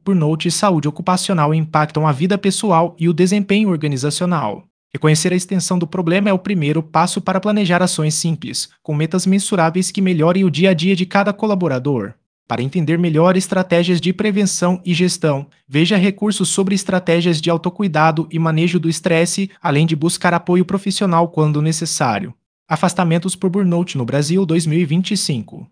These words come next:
Causas comuns do estresse no trabalho. O estresse surge quando a pessoa sente falta de controle, apoio inadequado ou prazos apertados.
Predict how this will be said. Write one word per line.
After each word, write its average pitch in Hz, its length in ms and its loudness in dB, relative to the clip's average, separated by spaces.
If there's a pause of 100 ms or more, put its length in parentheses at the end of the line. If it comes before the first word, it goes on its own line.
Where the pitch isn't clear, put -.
(260)
Causas 190 360 -2
comuns 180 360 -4
do 170 120 -4
estresse 160 440 -4
no 135 140 -4
trabalho. 147 480 -2
O 147 40 -4
estresse 156 480 -4
surge 190 400 -4
quando 185 220 -4
a 180 60 -2
pessoa 180 340 -4
sente 180 360 -2
falta 190 340 -2
de 156 100 -4
controle, 156 680 -2
apoio 160 320 -2
inadequado 180 720 -2
ou 190 100 -6
prazos 190 380 -2
apertados. 139 880 -6